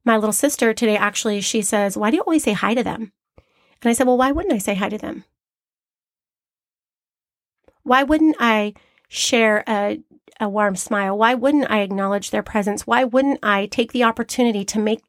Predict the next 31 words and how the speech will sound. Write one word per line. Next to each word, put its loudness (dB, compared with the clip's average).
who, 0
anyone 0
feel 2
a 2
little 2
more 2
human?" 0
I'm 2
gonna 0
ask 2
that -2
same 0
question -2
of 0
you. 2
Why 2
wouldn't -2
you -4
choose 0
to -6
transfer -2
positive 0
energy -2
if 0
you 4
have 0
the 2
opportunity -2
to -6
do -2
so? -12